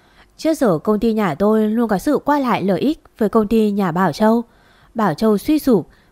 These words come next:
vậy thì nhà tôi chỉ có mất chứ không có được."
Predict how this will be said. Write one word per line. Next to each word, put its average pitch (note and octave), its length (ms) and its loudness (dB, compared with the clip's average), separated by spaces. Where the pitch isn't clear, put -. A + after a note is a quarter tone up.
vậy A3 120 0
thì G#3+ 180 0
nhà F#3 240 0
tôi G#3 340 2
chỉ G#3 140 0
có F3+ 140 0
mất C#4 280 -2
chứ - 160 -2
không C#4+ 220 0
có G3 200 2
được." A3+ 300 4